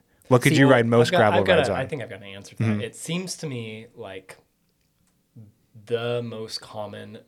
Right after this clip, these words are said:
Speaker 2: gravel dedicated tire width at this point is somewhere straddling the fence between a thirty-eight and a forty millimeter. That is,
Speaker 1: Mm-hmm.
Speaker 2: like, the number that is gonna come stock on bikes O E M. That's what people default to.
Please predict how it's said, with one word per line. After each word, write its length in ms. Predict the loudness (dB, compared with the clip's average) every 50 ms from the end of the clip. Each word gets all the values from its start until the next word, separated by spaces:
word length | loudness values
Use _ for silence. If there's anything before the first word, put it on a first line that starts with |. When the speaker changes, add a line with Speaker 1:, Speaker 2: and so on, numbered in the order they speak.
| _ -20 -18
Speaker 2:
gravel 520 | -16 -14 -12 -10 -10 -8 -8 -8 -10 -10
dedicated 680 | -6 -6 -6 -6 -6 -10 -14 -12 -14 -14 -14 -16 -18 -18
tire 360 | -18 -16 -14 -12 -8 -8 -8
width 320 | -8 -10 -14 -16 -16 -20 -16
at 260 | -12 -10 -10 -10 -10 -12
this 200 | -12 -12 -12 -14
point 520 | _ -18 -18 -16 -16 -16 -18 -20 -20 -20 _ _ _ _ _ _ -18
is 440 | -16 -16 -16 -16 -16 -14 -14 -14 -16 _ _ _
somewhere 760 | -14 -12 -10 -8 -8 -8 -8 -6 -6 -6 -4 -4 -6 -6 -8 -12 -16 -20 _ _ _ _ _ _ _ _ _ _
straddling 580 | -20 -20 -14 -10 -8 -6 -6 -6 -8 -8 -10 -12
the 60 | -16
fence 300 | -16 -16 -18 -16 -16 -18
between 320 | -20 -20 -20 -20 -18 -20
a 80 | -20 -20
thirty-eight 600 | -18 -12 -8 -6 -6 -4 -4 -4 0 0 0 -2
and 80 | -2 -12
a 60 | -20
forty 320 | -20 -20 -18 -16 -16 -16 -16
millimeter. 380 | -18 -20 -20 -20 -20 -20 -20 _ _ -8
That 320 | -4 -4 -4 -4 -4 -6
is, 80 | -6 -4
Speaker 1:
Mm-hmm. 240 | -4 -4 -6 -6 -8
Speaker 2:
like, 140 | -12 -16 -18
the 80 | -18 -18
number 280 | -18 -16 -16 -16 -16 -16
that 200 | -16 -16 -18 _ _ -20
is 140 | -18 -16
gonna 140 | -16 -16 -18 -18
come 180 | -20 -20 -20
stock 400 | -20 -16 -10 -8 -8 -8 -8 -12
on 120 | -20 -20 -20
bikes 340 | -18 -18 -18 -18 -18 -20 -20
O 140 | -18 -16 -12
E 60 | -8
M. 400 | -6 -6 -4 -4 -6 -8 -10 -12 -12
That's 320 | -12 -14 -14 -14 -20 -20
what 180 | -20 -20 -20 _
people 240 | -20 -20 -20 -20 -18
default 400 | -18 -18 -18 -18 -18 -18 -18 -18
to. 200 | -18 -20 -20 -20